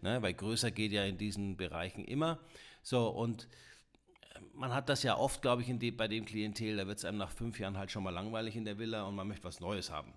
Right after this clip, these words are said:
ja, weil, äh, meine Freunde haben jetzt schon den neuen Baustil und ich noch den alten oder, oder, oder. Ähm, da könnte ich mir vorstellen, dass es vielleicht funktioniert, ja.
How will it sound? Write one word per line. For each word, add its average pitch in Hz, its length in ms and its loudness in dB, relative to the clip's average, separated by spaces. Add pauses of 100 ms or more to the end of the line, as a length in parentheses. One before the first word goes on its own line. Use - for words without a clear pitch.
ja, 127 300 -2 (120)
weil, 127 500 2
äh, 104 140 -2
meine 95 240 -4
Freunde 90 400 -6
haben 87 160 -6
jetzt 82 200 -10
schon - 240 -10
den 78 120 -8
neuen 110 260 0
Baustil 101 480 -2
und 85 100 -4
ich - 140 -8
noch 78 140 -12
den 71 160 -12
alten 104 580 -4
oder, 113 260 -2
oder, 87 240 -4
oder. 73 220 -8 (640)
Ähm, 147 320 6 (380)
da 165 120 10
könnte 233 260 4
ich 170 60 0
mir 147 140 6
vorstellen, 113 440 -2
dass 104 100 -4
es 98 100 -4
vielleicht 92 300 -4
funktioniert, 98 720 -2 (140)
ja. 95 260 -4